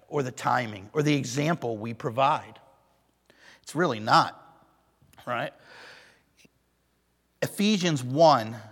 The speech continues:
tells us that in love, he, being God, predestined us for adoption to himself as sons through Jesus Christ,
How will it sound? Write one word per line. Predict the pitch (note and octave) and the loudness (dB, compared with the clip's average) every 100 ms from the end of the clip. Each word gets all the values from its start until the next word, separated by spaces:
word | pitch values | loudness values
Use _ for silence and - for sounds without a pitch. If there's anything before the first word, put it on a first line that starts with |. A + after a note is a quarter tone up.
| - _ - | -20 _ 0
tells | E3 D3 C#3 | 6 6 6
us | B2+ G#2+ G#2 - - _ _ _ _ - | 0 0 -2 -10 -16 _ _ _ _ 2
that | B2+ A#2+ | 2 0
in | D3+ D#3+ F3+ E3 | -2 0 0 4
love, | D#3 C#3 A2 A2 - - - _ _ | 6 8 6 0 -8 -20 -20 _ _
he, | - - G3 C3 A2 | -14 -4 0 0 -4
being | A2 A2+ A2+ | -10 -10 -10
God, | G#2+ C3+ B2 G#2+ - | -2 2 4 2 -6
predestined | - E3+ F3 C3+ D3+ D3 - A#2+ A2 | -6 -6 -4 0 0 0 -6 -6 -4
us | G#2+ - | -4 -6
for | - A2+ | -8 -8
adoption | A2 A#2+ A#2 - A2+ G#2 | -6 -2 -2 -4 -10 -12
to | B2+ | -12
himself | G#2+ G2+ - A#2+ F#2+ - - - - - _ | -12 -10 -6 -6 -6 -10 -18 -20 -20 -20 _
as | B2 A#2+ | -6 -6
sons | - - E3 C3+ A#2+ | -4 2 4 2 -2
through | - A#2+ A#2+ | -10 -10 -10
Jesus | B2+ A2+ A#2 - | -10 -12 -12 -10
Christ, | - D#3 A2 - - | -2 -2 -2 -10 -20